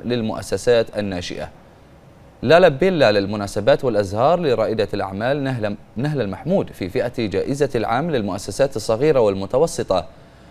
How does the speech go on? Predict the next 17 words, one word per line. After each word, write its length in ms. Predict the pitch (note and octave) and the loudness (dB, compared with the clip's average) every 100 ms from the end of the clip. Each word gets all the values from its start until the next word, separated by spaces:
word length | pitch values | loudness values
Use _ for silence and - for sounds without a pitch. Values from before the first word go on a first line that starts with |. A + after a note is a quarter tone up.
| - | -18
شركة 680 | - C#3+ A#2 - C#3 - D#3+ | 2 2 2 4 2 4 -2
كلام 440 | - - A#2 B2+ | -2 -4 -2 -2
تيليكوم 540 | C3 E3 D#3 - B2+ F#3+ - - - | -2 -2 -2 0 -2 -4 -10 -20 -6
لرائد 480 | G2+ G#2 G#2+ - C#3 | 0 2 0 0 -2
الأعمال 720 | A#2+ - A#2 G#2+ G2+ A2+ D3+ | -2 -2 -4 -2 -2 -2 0
نزار 360 | C#3 G#2 A#2+ B2 | -2 0 2 2
الساعي 440 | G2+ - D#3 C#3 | 0 0 0 0
في 120 | C3+ | -2
فئة 320 | B2 D#3 D3+ B2 | -2 -2 -2 0
جائزة 400 | G#2 A#2 C#3 C3+ | 0 0 -2 -2
العام 380 | A#2+ G2+ A#2+ D#3+ | -2 0 0 0
للمؤسسات 680 | D3 A2 G2 - F#2+ C3+ C#3 | -2 -2 -6 -4 0 2 2
الوطنية 640 | A#2+ G#2 G2+ G#2+ D3 D3 C3 - - - - | 0 0 0 -2 0 0 -2 -8 -20 -20 -4
ذات 300 | G#2+ D#3 F3+ | 4 6 6
الطابع 500 | F3+ - A#2+ C#3+ C#3 C3+ | 0 0 4 4 4 0
الدولي، 440 | C3 D3 E3 B2 - - - - - - - | 2 2 4 0 -2 -20 -20 -20 -20 -20 -20
شركة 500 | - G3 G3+ - E3+ | -6 0 0 4 2